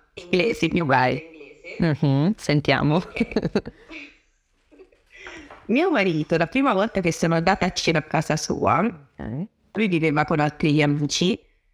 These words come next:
Speaker 1: e mi fa: "Ah, ho preparato una cena." Io: "Ok, vediamo." Mi ha portato un piatto <laughs> con sopra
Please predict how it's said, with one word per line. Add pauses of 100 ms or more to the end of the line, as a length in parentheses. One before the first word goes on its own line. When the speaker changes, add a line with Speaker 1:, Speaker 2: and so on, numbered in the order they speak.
(240)
Speaker 1:
e
mi
fa:
"Ah,
ho
preparato
una
cena." (1120)
Io:
"Ok,
vediamo." (180)
Mi
ha
portato
un
piatto (200)
<laughs>
con
sopra